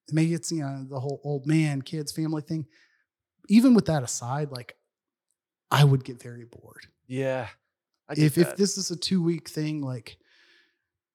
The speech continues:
Speaker 1: eh, I don't even care about long flights or long boat rides. Like, I just need to be able to mix it up. If I was gonna spend two or three weeks traveling somewhere, I w-, I feel like I would need to be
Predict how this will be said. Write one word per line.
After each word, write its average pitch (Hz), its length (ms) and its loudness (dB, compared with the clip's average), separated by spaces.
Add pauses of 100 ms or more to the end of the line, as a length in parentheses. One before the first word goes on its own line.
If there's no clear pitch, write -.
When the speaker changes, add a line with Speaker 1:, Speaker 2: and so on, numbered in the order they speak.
(920)
Speaker 1:
eh, 151 200 -16 (120)
I 175 100 6
don't 208 100 8
even 180 140 6
care 160 180 0
about 139 140 -4
long 131 220 -2
flights - 640 -10
or 143 120 0
long 139 240 0
boat 127 280 -12
rides. 120 360 -12
Like, 131 240 -12 (760)
I 143 160 4
just 151 300 0
need 143 220 0
to 131 60 -10
be 131 100 -6
able 127 180 -2
to 120 60 -12
mix 127 340 -6
it 120 60 -18
up. 117 240 -14
If 123 120 -14
I 139 80 0
was 151 120 0
gonna 147 160 -2
spend 135 360 -4
two 135 320 -2
or 123 100 -8
three 135 240 -8
weeks 131 280 -10
traveling 127 500 -4
somewhere, 123 500 -8 (360)
I 135 80 0
w-, 135 240 0
I 147 60 -4
feel 156 180 -4
like 143 180 -6
I 139 40 -10
would 131 180 -10
need 131 260 -8
to 127 60 -14
be 123 360 -16